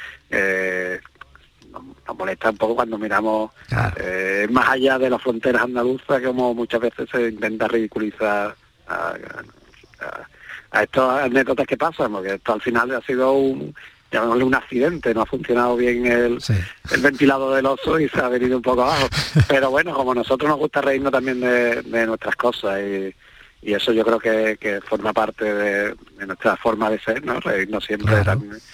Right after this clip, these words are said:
Speaker 2: claro.
Speaker 1: de, de lo que nos ocurre primero, cuando muchas veces, veces nos reímos de lo de fuera, no, primero nos reímos de lo nuestro y de, y,
Speaker 2: Sí.
Speaker 1: y bueno, y este ha sido el caso y, y, y, pues bueno, pues esta anécdota tan, tan simpática de la cabalgata vamos,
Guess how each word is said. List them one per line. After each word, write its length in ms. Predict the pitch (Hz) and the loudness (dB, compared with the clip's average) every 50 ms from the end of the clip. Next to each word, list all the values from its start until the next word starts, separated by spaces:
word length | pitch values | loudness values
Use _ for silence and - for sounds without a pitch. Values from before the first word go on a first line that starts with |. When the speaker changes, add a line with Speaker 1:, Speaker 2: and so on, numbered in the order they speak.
| - | -8
Speaker 2:
claro. 260 | - 113 101 95 104 113 | -4 -4 -4 -2 0 2
Speaker 1:
de, 520 | 113 110 107 107 104 107 107 107 110 110 | 2 4 4 4 2 2 2 2 0 2
de 140 | 113 123 123 | 2 2 4
lo 80 | 127 | 4
que 80 | 123 135 | 4 2
nos 140 | 131 127 123 | 2 2 2
ocurre 360 | 120 113 131 143 151 156 160 | 2 4 4 4 6 6 4
primero, 460 | 143 147 143 135 147 185 202 214 214 | 2 2 2 2 2 2 0 0 -2
cuando 240 | 185 131 113 110 104 | -2 -4 -4 -4 -6
muchas 220 | 110 110 - 131 | -6 -4 -2 0
veces, 360 | 123 127 - - 131 127 120 - - - - _ _ - | 0 0 0 0 0 0 0 -2 -6 -16 -20 _ _ -14
veces 220 | - - 123 127 | -6 -2 0 2
nos 100 | 123 123 120 | 2 2 4
reímos 340 | 127 123 123 123 127 131 127 | 4 4 4 4 4 2 2
de 60 | 127 | 2
lo 60 | 127 | 2
de 80 | 127 120 | 0 0
fuera, 240 | - - 135 139 131 | 0 0 0 0 0
no, 140 | 120 120 113 | 0 -2 -4
primero 280 | 113 107 101 113 117 | -4 -2 -2 0 0
nos 120 | 131 127 123 | 0 2 2
reímos 240 | 127 127 123 127 | 2 2 2 2
de 60 | 123 120 | 2 2
lo 100 | 120 120 | 2 2
nuestro 460 | 123 127 127 - - - 143 165 - | 2 0 -2 -4 -4 -2 0 2 2
y 80 | - | 2
de, 640 | 107 107 98 92 95 - 113 95 95 95 95 92 - | 0 0 -2 -4 -6 -8 -8 -6 -4 -4 -4 -6 -6
y, 40 | - | -8
Speaker 2:
Sí. 80 | - 104 101 95 - - - - - | -8 -8 -8 -8 -12 -16 -16 -4 2
Speaker 1:
y 360 | 127 113 113 110 107 107 107 | 4 4 4 4 4 2 2
bueno, 260 | 98 104 117 120 127 131 | 2 2 0 0 -2 -4
y 100 | - 113 | -6 -4
este 300 | 101 104 101 98 - 123 | -2 -2 -2 -2 0 0
ha 60 | 113 - | 0 2
sido 160 | - 123 117 | 4 2 2
el 80 | 113 | 4
caso 420 | - 131 120 120 - - 143 139 139 | 2 0 0 -2 -2 0 2 2 4
y, 40 | 139 | 4
y, 500 | 135 131 131 127 123 120 123 113 101 101 | 2 2 2 0 0 0 0 -2 -2 -4
y, 20 | |
pues 120 | 95 95 | -6 -6
bueno, 200 | 95 104 110 123 | -4 -4 -2 -2
pues 300 | 107 95 92 90 90 87 - - - - _ - | -2 -2 -2 -2 -2 -4 -8 -16 -20 -20 _ -8
esta 240 | - 110 - - 120 | -8 -4 -2 -2 -2
anécdota 460 | 117 120 120 113 120 120 113 120 117 | 0 0 0 0 0 0 2 0 0
tan, 540 | 113 120 120 120 120 120 120 123 127 127 135 | 0 0 0 2 2 2 2 2 0 -2 -2
tan 240 | - - 120 127 117 | -2 0 0 0 0
simpática 720 | - - 131 120 - 131 127 127 - 127 120 127 127 127 123 | 2 0 0 0 0 0 -2 -2 -2 -2 0 2 2 2 2
de 120 | 123 123 123 | 2 2 2
la 120 | 120 117 | 2 0
cabalgata 480 | 123 120 120 120 123 120 120 120 131 131 | 0 0 0 0 0 0 0 0 0 0
vamos, 460 | 131 127 123 120 120 120 120 123 | 2 2 0 0 0 -2 -2 -4